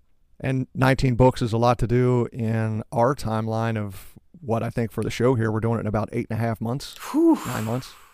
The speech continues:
Speaker 2: So two books a month? Yeah, I was just talking to one of your other guest hosts, my buddy S-, Scott from the Davos Fingers podcast, and we were talking about that if you miss, you know, a week of reading in our new Jedi reading series,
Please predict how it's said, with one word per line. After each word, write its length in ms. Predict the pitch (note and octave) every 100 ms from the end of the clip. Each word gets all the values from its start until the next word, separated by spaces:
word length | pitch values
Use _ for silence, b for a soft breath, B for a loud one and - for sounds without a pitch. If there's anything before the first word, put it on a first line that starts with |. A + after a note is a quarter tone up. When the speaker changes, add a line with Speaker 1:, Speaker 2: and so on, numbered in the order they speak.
| b b b b b _
Speaker 2:
So 360 | - B2 A2 - _
two 200 | - C3+
books 260 | B2+ A#2+ -
a 40 |
month? 300 | A2+ A2 D3 - _ _ _ -
Yeah, 180 | A2 A2+
I 120 | A#2+
was 100 | A#2+
just 160 | D3+ -
talking 300 | D#3 C#3+ C3+
to 40 |
one 160 | B2+ B2+
of 60 |
your 140 | A#2 A#2
other 180 | C3 A2+
guest 300 | G#2 G2+ -
hosts, 320 | G2 F#2 -
my 100 | G#2+
buddy 240 | G2+ G#2
S-, 320 | G#2 - - - -
Scott 500 | - - A2+ G#2 -
from 100 | -
the 80 | G2
Davos 300 | F#2 F#2 F#2+
Fingers 280 | - F#2 F2
podcast, 600 | - F#2 F#2 - E2+ - _ b b b
and 120 | A2
we 80 | A#2
were 120 | B2
talking 320 | A#2 A2+ A#2+
about 260 | G#2+ G#2 G2
that 80 | G2+
if 160 | G2+
you 100 | B2+
miss, 540 | C3 B2 C3 A#2+ - -
you 60 |
know, 180 | G#2+ G#2
a 80 | G2+
week 360 | G#2 A#2 A#2 A#2
of 140 | F#2
reading 440 | A2 A#2+ G#2+ G2
in 100 | F#2+
our 100 | G2
new 160 | G2 G#2
Jedi 440 | F#2+ G#2 G#2 G2+ -
reading 340 | G#2 A#2 A2 G#2
series, 520 | - F#2+ F#2 F2+ -